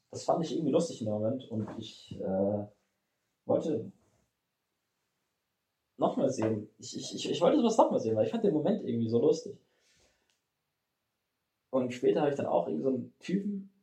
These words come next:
also dann bin ich wieder in die Raucherecke gegangen, also diese ganze Geschichte hat sich halt drinnen in der Bargeschichte abge-, abgespielt und ich hab wieder draußen in die Raucherecke, um einfach,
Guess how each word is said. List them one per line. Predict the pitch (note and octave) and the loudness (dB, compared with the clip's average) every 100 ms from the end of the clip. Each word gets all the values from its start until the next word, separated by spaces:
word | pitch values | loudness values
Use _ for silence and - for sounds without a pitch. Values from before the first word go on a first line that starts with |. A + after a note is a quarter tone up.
| - | -8
also | A#2 | 2
dann | A#2+ A#2 - | 4 4 0
bin | A#2+ | -4
ich | A#2 | -2
wieder | B2 | 0
in | A#2 | 2
die | |
Raucherecke | A2 C#3 C3+ | 4 4 2
gegangen, | B2 B2 A#2 | 0 0 0
also | G#2+ | -2
diese | G#2+ | -4
ganze | A2+ A#2+ | -4 -2
Geschichte | A2+ C3+ B2+ | -4 -2 -4
hat | G#2+ | -6
sich | A2 | -8
halt | G#2+ - | -8 -4
drinnen | A#2+ A#2+ G2+ | -4 -2 -2
in | |
der | G2 F#2+ | 0 0
Bargeschichte | A2 A#2+ - C3+ - - | 2 0 0 -6 -4 -4
abge-, | - G2+ - - | -4 -6 -8 -10
abgespielt | - - - - A#2 - | -16 -16 -12 -6 -6 -6
und | |
ich | - | -10
hab | - | -8
wieder | A2+ G#2 | -8 -2
draußen | - - - | 0 0 0
in | |
die | C3 | 0
Raucherecke, | D3+ - - - | 0 -2 -4 -6
um | - | -8
einfach, | - - | -10 -12